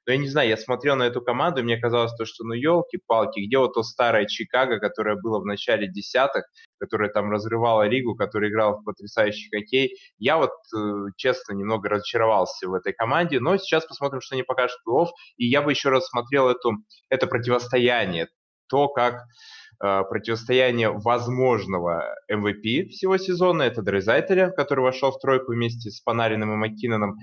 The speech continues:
и, конечно же, возможного претендента на, э, лучшего новичка сезона, это Доминика Кубалика, который выступает за Чикаго, который даже у-,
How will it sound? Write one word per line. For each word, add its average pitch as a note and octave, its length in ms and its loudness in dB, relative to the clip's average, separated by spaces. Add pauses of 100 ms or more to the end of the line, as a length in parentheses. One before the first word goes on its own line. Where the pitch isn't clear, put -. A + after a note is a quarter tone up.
(220)
и, D3+ 480 4 (220)
конечно B2 480 0
же, A2+ 260 0 (180)
возможного A#2 1120 2 (720)
претендента A#2 680 0
на, A2+ 520 0 (340)
э, G#2 120 2
лучшего A#2 400 2
новичка A#2+ 320 0
сезона, A2+ 420 0
это A2 200 0
Доминика G#2+ 420 -2
Кубалика, A#2 540 0
который A#2+ 400 0
выступает G#2+ 440 0
за G#2+ 60 -8
Чикаго, A2+ 520 -2
который G2 400 -2
даже G2+ 280 0
у-, G2 240 -2